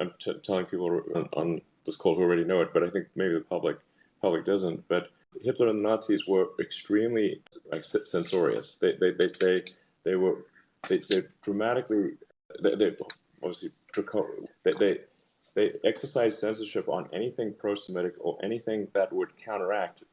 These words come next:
the anti-Semitic arguments. And they, they would even have, you know, S A,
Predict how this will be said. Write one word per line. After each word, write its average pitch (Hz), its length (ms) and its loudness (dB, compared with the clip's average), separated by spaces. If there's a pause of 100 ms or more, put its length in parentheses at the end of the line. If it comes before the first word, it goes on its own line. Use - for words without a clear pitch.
the 92 180 -2
anti-Semitic 87 540 -6
arguments. - 520 -6 (140)
And 92 280 -2 (100)
they, 98 140 2
they 95 100 2
would 95 160 0
even 101 220 -2
have, 92 500 -6 (140)
you 85 80 -4
know, 82 360 -2 (720)
S 104 240 2
A, 92 320 2